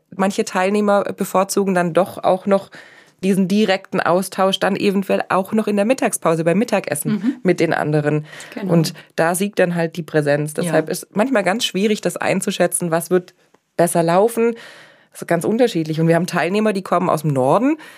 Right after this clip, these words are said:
Speaker 1: wo man denken müsste, die nehmen jetzt online teil, oder aus Berlin, aber die kommen dann plötzlich in Präsenz. Andere, die hier um die Ecke wohnen, nehmen online teil. Also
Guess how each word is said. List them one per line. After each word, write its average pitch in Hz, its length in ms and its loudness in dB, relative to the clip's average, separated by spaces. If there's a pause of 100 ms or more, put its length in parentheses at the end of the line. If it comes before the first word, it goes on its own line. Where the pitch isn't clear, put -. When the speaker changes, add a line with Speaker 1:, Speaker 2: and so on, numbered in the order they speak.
(440)
Speaker 1:
wo 185 80 4
man 165 180 2
denken 214 520 2
müsste, 240 420 2
die 196 100 2
nehmen 170 280 2
jetzt 165 180 0
online 202 440 2
teil, 262 460 2 (560)
oder 170 200 4
aus 180 140 0
Berlin, 185 480 2
aber 180 180 0
die 175 100 -4
kommen 190 260 0
dann 170 140 4
plötzlich 170 280 0
in 160 120 0
Präsenz. 214 500 0
Andere, 196 400 0
die 190 80 -2
hier 190 180 2
um 180 80 0
die 175 140 -2
Ecke 175 240 -2
wohnen, 180 240 2
nehmen 165 180 2
online 220 320 2
teil. 208 260 0
Also 185 220 0